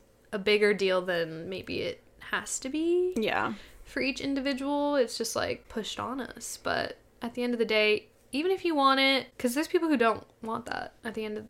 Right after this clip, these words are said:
Speaker 1: at the end of the day in their life, and that's perfectly fine too, but they don't want it, so it's, I feel like, a lot easier to accept that, you know?
Speaker 2: Mm.
Speaker 1: Like, I'm never gonna have it 'cause, like, I'm cool without it. But for people who do want it, I think it's a lot harder to accept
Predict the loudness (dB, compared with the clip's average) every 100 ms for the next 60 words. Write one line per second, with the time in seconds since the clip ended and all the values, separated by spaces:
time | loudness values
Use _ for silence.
0 | -10 -6 -4 -2 -2 0 -2 -4 -6 -6
1 | -4 -2 0 -2 -4 -4 -4 -4 -4 -2
2 | -2 -2 -2 -2 -2 0 0 2 -2 -2
3 | -8 -8 2 2 2 0 0 2 0 -2
4 | -6 -8 -10 -20 -12 -8 -6 -2 -2 -2
5 | -4 -2 -2 -2 -4 -6 -8 -6 -4 -2
6 | -4 -8 -8 -4 -2 -2 0 2 2 0
7 | -2 0 2 2 2 4 2 2 -4 -6
8 | -6 -6 -6 -4 -4 -2 -2 0 -2 0
9 | 6 8 8 4 0 -2 0 2 4 2
10 | 2 -2 0 -2 -2 -8 -8 -8 -10 -14
11 | _ -10 -8 -8 -6 -6 -6 -8 -8 -10
12 | -10 -14 -20 -20 -10 -8 -6 -6 -2 0
13 | 2 2 0 -4 -10 -10